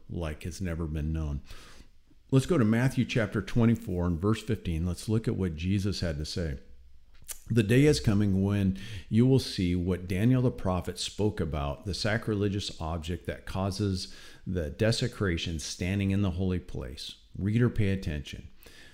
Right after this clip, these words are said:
Then those in Judea must flee to the hills. A person out on the deck,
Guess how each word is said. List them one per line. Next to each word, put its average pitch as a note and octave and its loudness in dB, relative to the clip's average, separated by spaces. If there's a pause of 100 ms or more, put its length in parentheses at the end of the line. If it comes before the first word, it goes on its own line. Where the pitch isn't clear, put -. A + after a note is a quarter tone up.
(160)
Then F2+ 0
those C3+ 4
in D3+ 2
Judea F2+ 2
must E2+ 0
flee G2 0
to C#3 0
the B2+ 0
hills. C#2 -6
A - -10
person C3+ 0 (420)
out A#2 0
on C3 4
the C3 4
deck, E2 -4